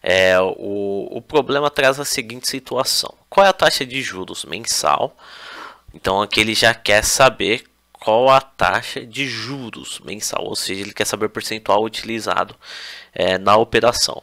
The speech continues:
Mensal paga por uma instituição onde o aplicador recebeu após dois anos. Então a gente já sabe que o, a taxa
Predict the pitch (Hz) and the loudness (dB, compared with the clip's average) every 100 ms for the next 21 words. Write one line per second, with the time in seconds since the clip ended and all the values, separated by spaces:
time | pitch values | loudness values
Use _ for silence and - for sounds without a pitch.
0 | - 123 143 - 143 - 143 147 151 - | -6 -2 0 2 2 4 4 4 -4 -6
1 | 135 139 - - 127 - 110 123 120 120 | -8 -6 -6 -6 -4 -2 -2 -2 -2 -2
2 | - - - 110 110 113 - 120 92 90 | -4 -4 -2 0 0 -2 -2 -2 2 0
3 | 98 - 76 - - - 117 120 104 - | 0 -4 -4 -4 -6 -6 -6 -6 -6 -2
4 | 87 87 90 139 - - - - - - | -2 -2 -6 -8 -8 -8 -14 -16 -16 -14
5 | - 90 92 95 - 98 95 - 110 110 | -4 -4 -2 -2 0 2 2 2 2 0
6 | - - 110 123 _ _ 104 101 101 98 | -6 -8 -6 -6 _ _ -10 -8 -6 -8
7 | - - 107 - 107 104 - 98 | -6 -2 -2 4 4 6 2 -4